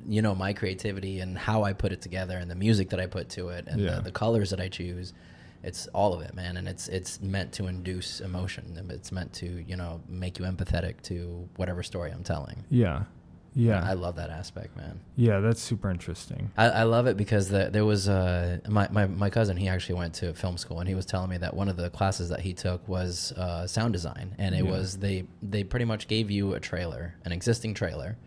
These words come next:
Speaker 1: for a movie that's super famous or whatever. And they said, "Okay, this is a spy genre. I want you to make it a comedy, just with sound, sound design." So they take the, the trailer, they lower the volume of everything. It's just completely muted. And then you put in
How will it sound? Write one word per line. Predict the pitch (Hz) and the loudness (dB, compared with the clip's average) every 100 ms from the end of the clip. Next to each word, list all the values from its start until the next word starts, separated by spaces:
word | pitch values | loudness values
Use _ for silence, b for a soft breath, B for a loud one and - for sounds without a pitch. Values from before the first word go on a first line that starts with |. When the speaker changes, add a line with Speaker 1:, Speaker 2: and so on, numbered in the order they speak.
| B B B - | B B B -6
Speaker 1:
for | - | 0
a | 90 | 2
movie | 92 90 90 | 2 0 0
that's | 87 85 - - | -2 -4 -8 -4
super | 110 92 | -2 0
famous | 90 85 82 85 | -2 -4 -4 -4
or | 85 | -2
whatever. | 87 87 82 80 B B B B - | 0 0 0 -2 B B B B 2
And | 98 | 6
they | 98 | 6
said, | 92 90 | 4 4
"Okay, | 101 107 85 80 | 4 6 4 2
this | 95 95 113 - | 4 6 6 4
is | 107 98 98 98 95 | 6 8 8 4 2
a | - 92 87 | 2 4 2
spy | - - 95 90 | 0 2 2 2
genre. | 87 80 80 87 104 | 0 -2 -4 -4 -2
I | 98 | 2
want | 98 82 | 2 2
you | |
to | 90 | -2
make | 85 85 | -2 -2
it | |
a | - | -2
comedy, | - 92 71 - - | 0 0 -2 -8 -10
just | - 120 - | 2 2 4
with | 117 | 2
sound, | 110 104 - | 4 2 2
sound | - 95 | 0 0
design." | 85 76 - - B B B B - | -2 -6 -8 -12 B B B B -6
So | - | 0
they | 92 92 | 4 4
take | 92 104 104 | 4 2 2
the, | - 92 - | 2 0 0
the | 90 | -4
trailer, | 87 135 123 101 | 0 4 6 6
they | 101 92 90 | 4 2 2
lower | 95 101 101 | 2 2 2
the | |
volume | 95 101 104 98 | 2 2 2 2
of | 92 | 0
everything. | 95 92 95 - | 0 -2 -2 -6
It's | 87 | -6
just | 95 | -6
completely | 95 90 101 95 | -6 -4 -4 -2
muted. | 104 104 95 | 0 0 -2
And | 95 92 | -4 -4
then | 92 92 | -6 -6
you | 92 107 127 | -2 2 2
put | 117 - 107 - | 2 2 2 0
in | 107 98 95 | -2 -2 -4